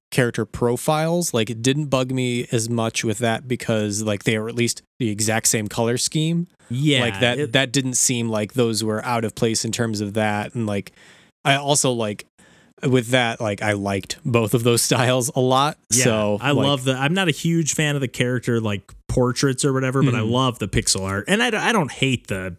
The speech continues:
Speaker 2: character designs, but I just don't, it's just not my thing.
Speaker 1: But when you, yeah, when you mentioned the, like, overworld, like, that did, like, jar, like, that was a,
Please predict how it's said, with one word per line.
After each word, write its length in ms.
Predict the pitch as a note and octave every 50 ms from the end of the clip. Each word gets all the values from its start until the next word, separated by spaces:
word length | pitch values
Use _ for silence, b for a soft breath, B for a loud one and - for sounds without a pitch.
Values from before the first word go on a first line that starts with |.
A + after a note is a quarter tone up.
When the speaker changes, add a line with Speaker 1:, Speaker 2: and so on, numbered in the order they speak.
| _ -
Speaker 2:
character 360 | - A2+ G2 F#2+ F#2 - F#2+
designs, 460 | F#2 G2 F#2+ F#2 F2+ F2 F2+ F#2 G2
but 140 | G2 - G2
I 60 | F#2+
just 200 | F#2+ - - -
don't, 180 | - F#2 F2+ F#2
it's 140 | G2+ -
just 160 | - A2 - A2+
not 160 | G2+ F#2+ F#2
my 160 | F2 F2+ F2+
thing. 300 | - - G2 F2+ F#2 -
Speaker 1:
But 120 | - D3 C3
when 200 | B2+ C#3+ D#3 E3
you, 80 | E3 E3
yeah, 180 | E3+ D3 C#3 A#2+
when 240 | A2 A#2+ C#3 F3 G3
you 80 | G#3+
mentioned 580 | F3+ C3 A#2+ B2+ C3+ - - C#3 B2+ B2 A#2 G#2+
the, 140 | A#2 A2+ A2+
like, 220 | A2 G#2+ G2+ - - _ -
overworld, 920 | - A#2+ B2+ C3 A#2+ A2 G#2+ G#2 G#2 G#2 G#2+ G#2 G#2 G#2 G#2+ G#2+ G2+ -
like, 260 | A#2+ A2 G2+ G2 - - _ _ _ _ _ _ -
that 340 | D3 B2 - C#3+ F3+ F3+ E3 C#3+ - - _ _ _ _ _ - _ -
did, 460 | - C#3 B2 B2 A#2 A#2 A2 G#2+ A2+
like, 360 | A#2+ A2+ A2 G#2 G2+ - - D#3
jar, 520 | C3+ A#2+ G#2+ A#2 A2 G#2+ G2+ G#2 G2+ G#2+ G#2+
like, 220 | - B2 A#2 A2 A2+
that 180 | B2+ C3 C3
was 180 | A#2+ A2+ A2 G#2+
a, 260 | A#2 G#2+ G#2 G#2 G#2+